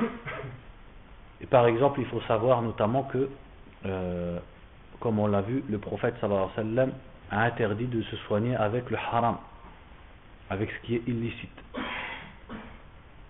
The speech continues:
Et ça, ça nous amène à une question, c'est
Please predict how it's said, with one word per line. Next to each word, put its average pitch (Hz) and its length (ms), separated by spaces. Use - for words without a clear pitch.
Et 139 300
ça, 123 180
ça 117 80
nous 110 180
amène 113 240
à 110 60
une 107 120
question, 135 460
c'est 104 120